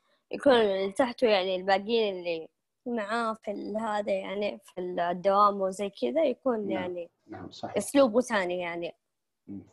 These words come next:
Speaker 2: واضح، واضح.
Speaker 1: صح؟
Speaker 2: إيش اللي صح؟ كلامي ولا كلامي؟
Speaker 1: شكرًا.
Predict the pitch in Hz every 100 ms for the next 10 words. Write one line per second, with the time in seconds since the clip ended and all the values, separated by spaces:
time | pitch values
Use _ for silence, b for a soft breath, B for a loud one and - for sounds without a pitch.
0 | _ _ 113 104 - - 101 92 - _
1 | _ - 240 339 - _ _ _ _ _
2 | _ _ _ _ - - 160 147 135 123
3 | 98 - _ _ _ _ - 120 151 143
4 | 135 - 127 101 - - 208 - 190